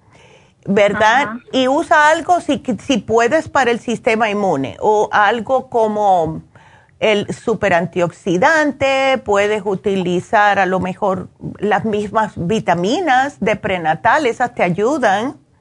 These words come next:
Speaker 1: ¿ves?
Speaker 2: Ajá.
Speaker 1: Pero no te me preocupes tanto por lo que es el salir embarazada, porque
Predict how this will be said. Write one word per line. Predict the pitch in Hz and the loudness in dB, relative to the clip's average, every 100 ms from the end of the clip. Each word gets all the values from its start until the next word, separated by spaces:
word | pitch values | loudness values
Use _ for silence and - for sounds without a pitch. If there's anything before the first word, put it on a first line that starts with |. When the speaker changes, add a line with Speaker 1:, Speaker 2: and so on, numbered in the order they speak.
| _ _ _ _ _ | _ _ _ _ _
Speaker 1:
¿ves? | 180 202 226 269 196 | -2 0 0 -2 -6
Speaker 2:
Ajá. | 220 233 - - - - | -6 -6 -8 -20 -20 -6
Speaker 1:
Pero | - 240 233 233 226 - _ 190 - | 2 4 4 4 2 -4 _ -12 -4
no | 233 247 294 | 0 2 2
te | 381 | 2
me | 370 359 | 0 0
preocupes | 349 285 269 294 311 302 - | 0 -2 0 -2 0 -2 0
tanto | 254 277 302 349 349 | 2 2 0 -2 -2
por | 277 240 226 - | 2 2 2 -2
lo | 113 233 202 247 - | -4 -4 2 0 2
que | 214 | 0
es | 254 - | 0 -2
el | - 226 226 | -4 -4 -2
salir | - 196 196 233 | 0 0 2 0
embarazada, | 285 262 240 220 - 220 226 233 | 0 0 0 0 2 2 2 0
porque | 226 208 220 | -2 -2 -2